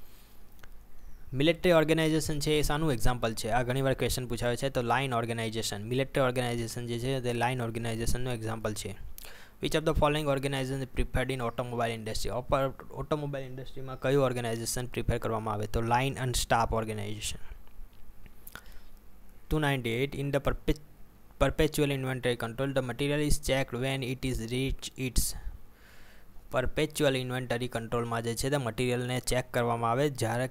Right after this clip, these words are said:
ક્યારે check કરવામાં આવે? તો when it reach its minimum value, જ્યારે મટીરિયલ્સની quantity એકદમ ઓછી થઈ જાય અથવા minimum value, ધારો કે minimum value સો છે, સો number, તો આપણી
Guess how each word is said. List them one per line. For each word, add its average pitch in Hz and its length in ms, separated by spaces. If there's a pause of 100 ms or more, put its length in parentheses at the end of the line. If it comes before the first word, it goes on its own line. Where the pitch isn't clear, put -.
ક્યારે 156 240
check 131 220
કરવામાં 113 320
આવે? 110 120
તો 117 120
when 127 220
it 131 400
reach 139 280
its 131 260 (120)
minimum 135 440
value, 110 340 (1200)
જ્યારે 131 380 (180)
મટીરિયલ્સની 135 840
quantity 120 600
એકદમ 123 400
ઓછી 120 300
થઈ 123 260
જાય 104 260 (640)
અથવા 127 220
minimum 131 480
value, 120 300
ધારો 120 240
કે 135 100
minimum 127 420
value 123 260
સો 117 260
છે, 113 220
સો 131 220
number, 127 340
તો 123 120
આપણી 123 380